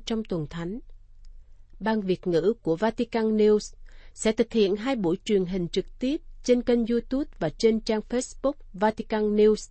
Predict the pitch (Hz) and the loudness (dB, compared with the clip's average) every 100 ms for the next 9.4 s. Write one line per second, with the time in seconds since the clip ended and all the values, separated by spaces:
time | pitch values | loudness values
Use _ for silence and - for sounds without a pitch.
0 | - 214 262 214 160 - - - - - | -2 -2 0 0 -2 -4 -18 -20 -20 -20
1 | - - 214 202 285 - 226 170 165 208 | -20 -8 -4 -4 -4 -4 -2 0 0 0
2 | 220 214 214 202 - 202 202 - - - | 2 2 2 2 -6 -6 -8 -12 -20 -20
3 | - - - - - - - 208 208 330 | -20 -20 -20 -20 -20 -20 -2 2 2 0
4 | - 269 262 254 202 190 165 160 202 240 | -4 -2 0 2 2 2 0 -2 -2 0
5 | 247 240 240 302 - - 190 165 147 - | 2 0 -2 -6 -10 0 0 0 -4 -12
6 | - - - - 302 285 190 - 185 180 | -18 -18 -10 -2 2 2 0 -4 -2 0
7 | 175 175 190 262 254 277 - 226 226 - | 0 0 0 -2 -6 -4 0 2 0 -2
8 | 233 220 180 151 - 233 220 233 220 175 | -2 0 -2 -4 -6 -6 -4 -4 -2 -4
9 | 151 - 196 254 | -4 -2 -2 -2